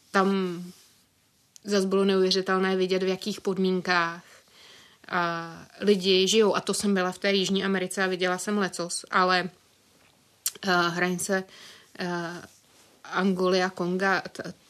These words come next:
a ty uprchlické tábory, eh,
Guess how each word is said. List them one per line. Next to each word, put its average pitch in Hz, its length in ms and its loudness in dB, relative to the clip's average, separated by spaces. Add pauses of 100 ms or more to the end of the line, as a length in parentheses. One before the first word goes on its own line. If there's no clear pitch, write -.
(220)
a - 60 -10
ty - 140 -2
uprchlické 190 560 -2
tábory, 185 580 2 (500)
eh, 175 180 -8